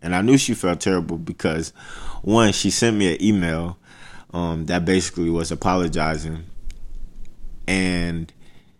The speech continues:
then after that, she came back and saw me, and she, she just was like, "Royal, I'm so sorry. Like,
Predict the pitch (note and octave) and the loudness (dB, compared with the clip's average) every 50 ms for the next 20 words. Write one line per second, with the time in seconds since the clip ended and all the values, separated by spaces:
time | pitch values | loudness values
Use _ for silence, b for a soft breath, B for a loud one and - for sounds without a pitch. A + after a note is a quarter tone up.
0 | _ - _ - - F2+ G#2 G#2 G2 - - - G2 A2+ A2 - G#2+ F#2 F2 E2 | _ -20 _ -12 -2 0 2 2 2 2 2 4 4 4 4 4 2 2 4 2
1 | E2 - - - - A2 F2+ E2+ D#2+ E2 D#2 D#2 D#2+ D2 - - G2+ F#2+ F#2+ F2 | 2 0 -2 -2 0 0 0 2 0 0 -2 -2 -4 -4 -2 2 2 4 4 2
2 | E2 D#2 D2+ D#2 D#2 F#2 - - _ _ _ _ _ _ _ _ - E2+ E2+ E2 | 0 -2 -4 -6 -8 -10 -14 -20 _ _ _ _ _ _ _ _ -8 -6 -4 -4
3 | E2 E2 - - G2+ F#2 F2 F2 E2+ F2 - - _ _ _ - - - - - | -4 -4 -4 -2 0 0 0 0 -2 -4 -6 -10 _ _ _ -20 -12 -6 -4 -2
4 | - G#2+ F2+ F#2+ F#2+ F2+ - - F2+ D2+ F2 D#2 D#2 D2 - - - - - - | 0 0 2 2 0 0 0 -2 -4 -4 -4 -4 -4 -4 -6 -10 -14 -14 -16 -16
5 | - - - - - - - G2 G#2 G2+ G2 F#2+ F#2+ F#2 F2+ F2 E2+ - - F#2+ | -18 -20 -20 -20 -14 -6 0 2 4 4 6 6 4 4 2 2 0 0 2 2
6 | F#2 - - G2+ F#2+ G2 F#2+ F#2+ F#2 F#2 F#2 F2 E2+ E2+ D#2+ D#2+ D#2 - | 2 2 2 4 4 6 6 6 4 4 2 0 0 -2 -4 -4 -6 -8